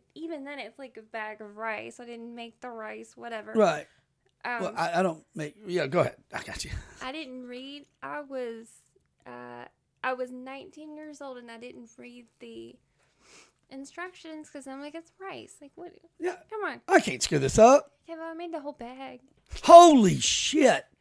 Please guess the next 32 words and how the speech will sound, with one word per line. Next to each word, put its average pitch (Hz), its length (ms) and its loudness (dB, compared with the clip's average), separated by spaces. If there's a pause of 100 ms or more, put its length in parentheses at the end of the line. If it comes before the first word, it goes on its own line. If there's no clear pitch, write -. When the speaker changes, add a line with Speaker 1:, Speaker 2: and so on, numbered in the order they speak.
(240)
Speaker 2:
You 240 120 8
had 214 100 12
a - 40 8
lot 170 160 12
of 156 60 10
rice. 240 520 10 (220)
Speaker 1:
<laughs> - 200 -18
In, 466 180 -4 (140)
like, 440 200 -6
a, 359 180 -6 (380)
just, 415 220 -6
like, 403 260 -8
a 339 60 -12
regular, 339 760 -10 (300)
whatever 330 460 -12
this 294 300 -14
Speaker 2:
Like, 202 180 6
Speaker 1:
is. 196 60 0
Speaker 2:
like 185 160 8
a 165 160 4 (300)
quart 214 380 8 (160)
pot 190 360 12
or 190 40 10
Speaker 1:
Right, 190 80 8
Speaker 2:
something? 214 520 10
Speaker 1:
there 196 80 -2
you 190 60 -2
go. 269 220 -10 (580)
Yeah. 453 160 -4 (380)
In 311 220 -4
front 277 380 -12
of 240 220 -14